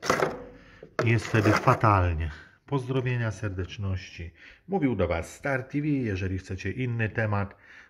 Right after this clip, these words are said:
to dawajcie łapkę. Pamiętajcie, na deskę kładziemy lub na plastikową, lub na drewnianą.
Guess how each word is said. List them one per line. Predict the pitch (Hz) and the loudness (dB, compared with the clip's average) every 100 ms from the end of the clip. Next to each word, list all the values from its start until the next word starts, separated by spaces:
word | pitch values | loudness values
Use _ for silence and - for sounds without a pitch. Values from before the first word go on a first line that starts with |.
| _ | _
to | 180 160 143 98 | -2 0 0 0
dawajcie | 95 92 90 - 92 90 | 2 2 0 -2 -2 0
łapkę. | 95 101 - - 80 | 0 0 0 -8 -6
Pamiętajcie, | 123 123 123 110 107 | -4 0 0 0 0
na | 104 127 | 2 2
deskę | 123 - 107 | 2 0 -8
kładziemy | - 92 90 120 107 107 - - - - | -2 0 2 2 2 0 -4 -16 -20 -10
lub | 113 113 | -6 -2
na | 117 | 0
plastikową, | 101 107 - 101 123 104 104 | 2 0 0 -4 -2 2 2
lub | 101 - | 2 0
na | 98 | 0
drewnianą. | 92 95 95 120 110 104 | 2 2 2 2 2 0